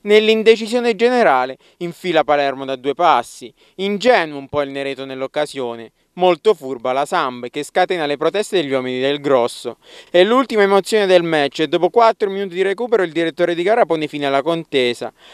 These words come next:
A Riviera delle Palme è due a zero. In una domenica di pioggia è troppa San Benedettese per un coraggioso Nereto.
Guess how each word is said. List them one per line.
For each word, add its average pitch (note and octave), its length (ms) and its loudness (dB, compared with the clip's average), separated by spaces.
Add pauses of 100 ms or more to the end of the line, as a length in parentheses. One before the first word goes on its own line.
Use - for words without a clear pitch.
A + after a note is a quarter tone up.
(100)
A E3+ 100 2
Riviera G3 340 2
delle G3+ 220 -2
Palme B3 320 0
è - 40 -2
due F3+ 240 2
a F#3+ 120 4
zero. C#3 580 -2 (100)
In C#3+ 120 -8
una D#3 140 0
domenica F3 440 2
di F3 120 -6
pioggia C#3 500 0
è F3 180 4 (100)
troppa B3 380 2
San F3+ 240 -2
Benedettese D#3+ 680 -6
per C3 140 -6
un B2+ 100 -8
coraggioso B2+ 500 -4
Nereto. B2+ 640 -2